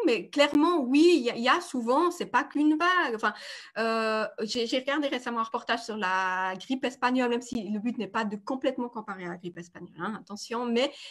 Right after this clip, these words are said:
il, il, la vague la plus mortelle, c'était la deuxième vague quand même, hein, euh, qui est arrivée plusieurs mois après.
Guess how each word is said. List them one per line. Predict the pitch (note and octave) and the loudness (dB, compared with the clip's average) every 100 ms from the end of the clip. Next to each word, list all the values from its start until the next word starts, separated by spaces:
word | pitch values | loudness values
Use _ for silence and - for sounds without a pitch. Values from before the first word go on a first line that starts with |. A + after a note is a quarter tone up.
| - | -12
il, | G3 - | -12 -10
il, | G3+ F3 - | -10 -10 -4
la | F#3+ F#3+ - - | -2 -4 -10 -4
vague | G3+ B3 B3+ | 4 4 4
la | A3 | -4
plus | A3+ | -4
mortelle, | G#3+ - D4+ | -8 -4 -6
c'était | - F#3+ F#3+ | -6 -14 -10
la | F3+ | -8
deuxième | G3+ G#3 A#3 C4+ | -8 -6 -4 2
vague | C#4 B3 G3 - | 4 4 0 -10
quand | F#3+ | -12
même, | F3+ F3+ | -10 -10
hein, | G#3+ - - - - - - - | -12 -14 -20 -20 -18 -18 -12 2
euh, | A#3 A3 | 4 4
qui | A#3 | 4
est | |
arrivée | A#3 D4 B3 B3 | 4 4 2 0
plusieurs | - A#3 A#3+ A#3+ | -2 -2 -2 0
mois | G#3 | 2
après. | A3+ - - A3 | 2 2 -2 -2